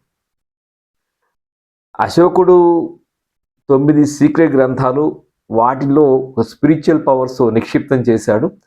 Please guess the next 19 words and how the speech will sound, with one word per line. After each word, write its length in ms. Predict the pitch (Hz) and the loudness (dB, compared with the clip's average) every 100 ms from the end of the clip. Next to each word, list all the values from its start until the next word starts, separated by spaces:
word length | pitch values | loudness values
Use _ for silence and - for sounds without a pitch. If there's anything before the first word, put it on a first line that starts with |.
| _ _ _ - | _ _ _ -2
అవి 180 | 127 151 139 143 - - _ _ _ _ _ _ _ _ _ _ _ _ _ _ 139 | 0 2 2 2 -2 -8 _ _ _ _ _ _ _ _ _ _ _ _ _ _ -2
చెడ్డవాళ్ళ 440 | 135 165 175 170 165 | 0 2 2 2 0
చేతుల్లో 300 | 147 143 156 | 0 2 0
పడకుండా 480 | 151 135 135 139 143 | 0 -4 -2 -2 -2
కాపాడటం 540 | 143 120 - - 127 | -2 -2 -2 -2 -2
కోసం 320 | 117 120 160 - _ _ _ _ - | -2 -2 -4 -10 _ _ _ _ -6
కొంతమందిని 480 | 120 117 117 127 | -4 -2 -2 0
నియమించాడు 640 | 117 117 131 127 131 113 120 | 2 2 2 0 0 0 0
అనేటువంటి 360 | 113 104 117 160 127 - _ _ _ _ - | -2 -2 0 0 -2 -6 _ _ _ _ -8
ఒక, 180 | 131 151 143 135 123 - _ _ _ _ - | -2 0 2 0 -4 -12 _ _ _ _ -6
ఒక 120 | 117 | -2
బహుశా 360 | 131 120 135 135 | 0 0 2 2
అది 320 | 120 120 - _ _ _ - | 0 -2 -10 _ _ _ -4
ఒక 120 | 117 123 110 | -2 -2 -4
క-, 460 | - - - 123 - | -10 -10 -4 -4 -2
కథాంశంగా 960 | 131 160 165 170 160 170 131 143 139 - _ _ 123 | -2 0 0 0 2 0 0 -4 -6 -14 _ _ -4
కార్తీక్ 360 | 135 143 143 | -2 0 0
ఘట్టంనేని 540 | 127 120 131 127 139 117 | -2 -2 0 0 2 0
ఎంచుకున్నాడు. 440 | 104 - 87 | -4 -6 -6